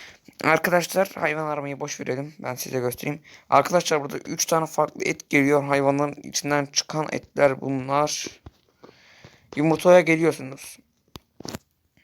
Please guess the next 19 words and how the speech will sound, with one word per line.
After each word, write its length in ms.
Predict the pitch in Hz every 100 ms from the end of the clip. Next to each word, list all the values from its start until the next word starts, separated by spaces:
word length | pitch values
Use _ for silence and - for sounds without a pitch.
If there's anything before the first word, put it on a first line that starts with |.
| - _ _ - _ - - - -
Arkadaşlar 640 | 139 139 165 165 - 147
burada 180 | 139 156
ne 100 | 165
yazıyor? 360 | 170 139 151 147
Bir 80 |
dakika. 440 | 180 - _ - - _ _ _ _ _ _ - _ _ _ _ _ _
Bu 100 | 135
ne 80 | 127
lan? 140 | 135 - -
Çağrı 320 | - 131 131
mı? 180 | - - - - _ _ _ - _ _ _
İlk 180 | - -
defa 260 | 135 - 135
çağrı 260 | - 127
geldiğini 320 | 123 123 123 123
yazdım. 320 | 117 - 127
Bir 60 |
dakika, 280 | 131 127 -
neyse. 280 | 123 120